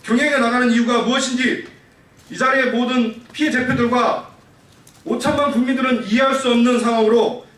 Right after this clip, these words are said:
이해하지도 못할 것이다. 이와 같은 위법 행위를 자행했음에도 불구하고 대우조선 해양은 협력사 지원 담당 이상엽 상무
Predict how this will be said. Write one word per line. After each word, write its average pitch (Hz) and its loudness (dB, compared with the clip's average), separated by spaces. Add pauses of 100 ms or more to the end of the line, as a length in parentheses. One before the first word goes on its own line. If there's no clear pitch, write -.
이해하지도 294 0
못할 226 -4
것이다. 180 -6 (720)
이와 233 0
같은 277 0
위법 247 0
행위를 254 0
자행했음에도 226 -2
불구하고 220 0 (500)
대우조선 269 0
해양은 269 0 (340)
협력사 277 -2 (240)
지원 277 -2
담당 254 0
이상엽 254 0
상무 226 0